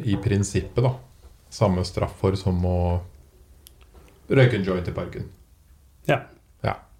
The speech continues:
Speaker 2: Men så er det jo en, eh, i hvert fall i Oslo, så er det jo alle, eller veldig mange, parkene er fulle av folk som drikker hele
Speaker 1: Ja, ja.
Speaker 2: tiden.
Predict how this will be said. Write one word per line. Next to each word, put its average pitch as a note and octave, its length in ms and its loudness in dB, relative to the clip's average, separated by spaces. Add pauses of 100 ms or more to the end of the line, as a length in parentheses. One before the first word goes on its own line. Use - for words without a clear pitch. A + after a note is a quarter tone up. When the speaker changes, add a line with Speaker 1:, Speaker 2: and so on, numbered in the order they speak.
(640)
Speaker 2:
Men A#2+ 160 6
så B2 180 6
er A2+ 40 6
det A#2 80 2
jo B2 140 4
en, A#2 480 2 (840)
eh, A2 540 0
i G#2+ 80 -4
hvert A2 140 0
fall A#2 360 4
i A2+ 120 4
Oslo, A#2 300 2
så A#2 180 4
er G2+ 60 4
det G2+ 60 4
jo G2+ 340 2 (760)
alle, G2 400 4 (160)
eller F#2+ 220 2 (200)
veldig G#2+ 460 4
mange, G2 240 2
parkene G#2 360 2
er G#2 40 -2
fulle G2 460 2
av G#2+ 120 2
folk G#2 180 -2
som G2+ 120 2
drikker F#2+ 400 -4
hele - 140 4
Speaker 1:
Ja, - 20 6
ja. A#2+ 120 4
Speaker 2:
tiden. B2+ 240 0